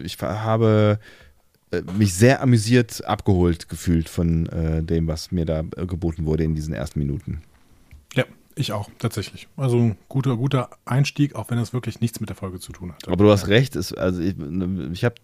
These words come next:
Speaker 1: auch nicht mehr drüber nachgedacht, aber jetzt, wo du es nochmal so ein bisschen, äh, nacherzählst,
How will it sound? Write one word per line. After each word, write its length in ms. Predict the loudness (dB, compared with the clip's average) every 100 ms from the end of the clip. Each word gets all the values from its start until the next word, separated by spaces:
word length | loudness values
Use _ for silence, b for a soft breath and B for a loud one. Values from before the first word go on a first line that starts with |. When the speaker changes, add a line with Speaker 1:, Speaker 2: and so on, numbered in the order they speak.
| -6
Speaker 1:
auch 120 | 0 2
nicht 120 | 4
mehr 60 | 4
drüber 160 | 4
nachgedacht, 540 | 4 2 0 -2 -2 0
aber 100 | 0
jetzt, 240 | 0 -2
wo 200 | 0 2
du 220 | 0 -2 -4
es 100 | -4
nochmal 400 | -4 -2 0 0
so 80 |
ein 60 | 0
bisschen, 340 | -2 0 0 B B B B B 0
äh, 80 | 4
nacherzählst, 800 | 6 4 0 0 2 2 0